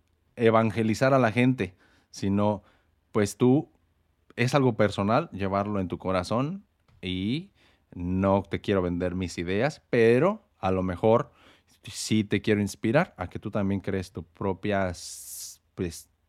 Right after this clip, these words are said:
moral, tu propia, sen-, tu propio sentido de ética y, pues, que seas una buena persona, ¿no? Yo creo que <laughs> eso es una de las, de lo último del episodio.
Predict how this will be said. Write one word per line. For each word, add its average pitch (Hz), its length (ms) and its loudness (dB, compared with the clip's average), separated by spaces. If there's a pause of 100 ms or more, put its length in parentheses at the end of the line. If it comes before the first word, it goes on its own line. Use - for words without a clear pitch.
(140)
moral, 98 680 0 (220)
tu 82 140 -10
propia, 92 720 -6 (440)
sen-, 87 260 -10
tu 87 160 -6
propio 101 240 -4
sentido 95 420 -4
de 90 160 0
ética 117 480 -4 (760)
y, 85 1200 -8
pues, - 420 -12 (1160)
que 90 100 -8
seas 98 180 -4
una 101 160 -2
buena 101 260 0
persona, 82 400 -6
¿no? 139 220 -6
Yo 98 140 -4
creo 104 140 -6
que 98 120 -8
<laughs> 123 120 2
eso 107 360 -2
es 101 340 -6 (360)
una 101 280 -2
de 95 120 -2
las, 90 640 -4 (160)
de 87 460 -6
lo 85 260 -6
último 101 580 -2
del 82 460 -6
episodio. 92 640 -8